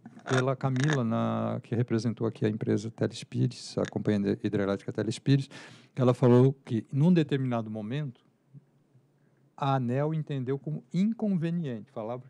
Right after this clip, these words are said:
dela. Ela entendeu como inconveniente aquilo que tinha, que estava regulamentado e alterou a regulamentação. É, então, tudo que foi feito antes foi feito dentro do que era lícito, o que era regulamentado e o que era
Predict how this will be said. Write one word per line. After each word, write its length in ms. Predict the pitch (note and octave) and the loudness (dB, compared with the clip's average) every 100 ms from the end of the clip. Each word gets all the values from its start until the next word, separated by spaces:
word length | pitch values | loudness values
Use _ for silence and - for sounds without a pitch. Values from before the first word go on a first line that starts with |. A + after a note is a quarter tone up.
| _ | _
dela. 240 | C3 G#2 F2 _ _ _ - - - - - _ | -10 -10 -12 _ _ _ -20 -20 -18 -18 -20 _
Ela 160 | D#3+ F#3+ | 6 8
entendeu 380 | G3 G3+ G3 G3+ | 8 8 8 6
como 160 | G3+ | 4
inconveniente 960 | G#3 G#3 G#3+ G#3 G#3+ A3+ E3 D3 - - | 4 4 4 6 6 6 6 4 -2 -4
aquilo 340 | A#2+ - D3 | -4 0 0
que 80 | D3 | 0
tinha, 380 | - D#3 E3 - _ _ | -4 -6 -4 -8 _ _
que 100 | - | 4
estava 400 | C#3+ C3 C#3 C3+ | 4 6 4 4
regulamentado 840 | C3 C#3+ C#3+ D3 E3 D3+ B2+ G#2+ - _ _ _ | 4 4 4 4 0 0 0 -2 -8 _ _ _
e 240 | - G3+ A#3 - | -6 -4 -4 -4
alterou 540 | G3 G3 A#3 G#3 F#3 | -4 -2 0 2 0
a 40 | B2+ | -2
regulamentação. 680 | B2 A#2 A#2+ G2+ A#2 - - _ _ _ _ _ _ _ _ - | -10 -14 -14 -16 -18 -20 -20 _ _ _ _ _ _ _ _ -10
É, 680 | C3 B2 A#2+ A#2 A#2 A#2 - | -4 0 2 2 2 0 -2
então, 200 | C#3 E3+ | 0 0
tudo 280 | - B3+ C#4 | 2 0 0
que 100 | E3+ | 0
foi 180 | F3 | 0
feito 380 | C#3+ C3+ B2+ B2 | 0 -2 -2 -2
antes 320 | D3 G3 D3+ | 0 0 -2
foi 180 | - G#3 | -4 -6
feito 320 | - A3+ A3+ | -4 -6 -6
dentro 400 | B3 G#3 G#3+ G#3+ | -4 -2 -2 -6
do 280 | A#3 C#4+ D4 | -8 -4 -6
que 160 | - B3 | -6 -8
era 160 | C4 | -4
lícito, 580 | D#4 A3+ F3+ - - B2+ | -2 -4 -6 -14 -14 -12
o 40 | A#2 | -10
que 140 | C#3 | -8
era 160 | C#3 C#3+ | -8 -6
regulamentado 960 | C#3+ D3 C#3+ C#3 B2+ C3+ D#3 F#3 F#3+ | -8 -8 -8 -8 -8 -8 -6 -8 -10
e 60 | F3 | -12
o 40 | |
que 100 | - | -10
era 280 | F3 F#3 | -8 -8